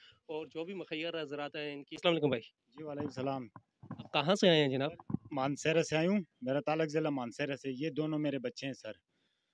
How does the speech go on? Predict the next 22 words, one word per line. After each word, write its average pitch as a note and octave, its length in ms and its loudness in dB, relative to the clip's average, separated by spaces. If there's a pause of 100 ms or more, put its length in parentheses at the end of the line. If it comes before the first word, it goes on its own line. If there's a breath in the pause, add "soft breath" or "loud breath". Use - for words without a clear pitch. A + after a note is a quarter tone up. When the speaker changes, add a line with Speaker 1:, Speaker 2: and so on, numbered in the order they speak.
(160)
Speaker 2:
तो D3 180 -8
इनको E3 300 -4
ऐसी G#3 200 -6
बीमारी F3+ 360 2
है F#3+ 80 0
सर F3+ 180 -2
कि E3 160 -6
मैं D#3+ 280 -2 (520)
बहुत B3 260 -4
से G3 180 -4 (380)
जगहों D#3 240 -4
पर C#3 180 -4
गया C3 160 -8
हूँ, A#2+ 180 -10 (800)
और B2+ 240 -8 (320)
लेकिन D#3+ 400 -6 (240)
इनका F#3 300 -2
मुकम्मल E3+ 400 -2
इलाज D3 320 0
ना C3+ 120 -6
हो B2 160 -8
सका। G2+ 340 -20